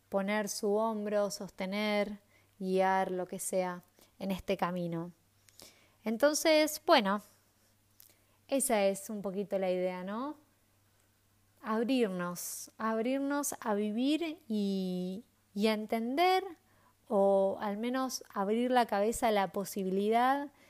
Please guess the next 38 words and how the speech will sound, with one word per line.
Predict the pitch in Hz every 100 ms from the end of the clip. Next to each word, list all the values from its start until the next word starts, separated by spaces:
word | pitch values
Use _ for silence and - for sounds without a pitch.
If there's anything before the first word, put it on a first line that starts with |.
| _ _
de | 220 226 214
que, | 233 220 214 - 214 214
que | -
a | 247
veces | 302 349
las | 302 220
cosas | - 247 269 226
no | 233
salgan | - 254 277 240
como | - 214
uno | 233 240
quiere, | - 254 262
es | 254
un | 240 226
regalo. | 233 226 247 196 180 185 _ _ _ _ _ _ _ _ _ _ _ _ _ _ _ _ - -
Es | -
un | 294
regalo | 277 247 226 226
de | 220
la | 190 180
vida | 202 220 226 262 285 _ _ _ _ _
y | 220 208
como | - 214 220
todo, | 269 294 311 330 339 320 _ 277
la | 226 208
vida | 254 247 240
pasa, | 262 269 -
las | 233 196
cosas | - 226 240
suceden | - 214 - 247 262 277 294 294
y | 240 208
el | 202
tema | - 240 247
es | 240 220 -
qué | -
hacemos | 262 - 262 262
con | - 202
ellas, | 214 226 262 254 262 -